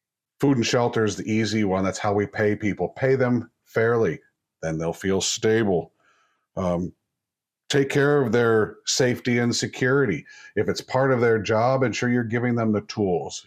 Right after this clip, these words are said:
If it's not part of the job, make sure that the area they work is a safe environment where they feel safe to come to work, do their work. It's not a hostile work environment. Belonging, friendship, and love.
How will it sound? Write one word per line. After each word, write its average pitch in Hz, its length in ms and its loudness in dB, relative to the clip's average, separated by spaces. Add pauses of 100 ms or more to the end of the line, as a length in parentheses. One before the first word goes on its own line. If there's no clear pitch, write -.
If 101 120 -4
it's 104 220 -4
not 113 340 0
part 120 240 0
of 107 80 -2
the 98 80 0
job, 113 640 0 (580)
make 170 160 0
sure 226 280 0
that 156 160 0
the 123 120 -2
area 135 360 2
they 101 140 2
work 92 420 0
is 90 260 -2
a 85 160 -8
safe - 380 -4
environment 82 640 -4
where 85 100 -4
they 85 140 -4
feel 87 200 -6
safe - 360 -4
to - 80 -20
come 90 320 -6
to 95 100 -8
work, 80 300 -4 (180)
do 90 180 -4
their 87 200 -2
work. 76 360 -6 (440)
It's - 100 -8
not 101 140 0
a - 20 0
hostile 90 720 -2
work 90 320 -4
environment. 80 760 -4 (500)
Belonging, 110 580 2
friendship, 113 680 0
and 101 240 0
love. 101 440 0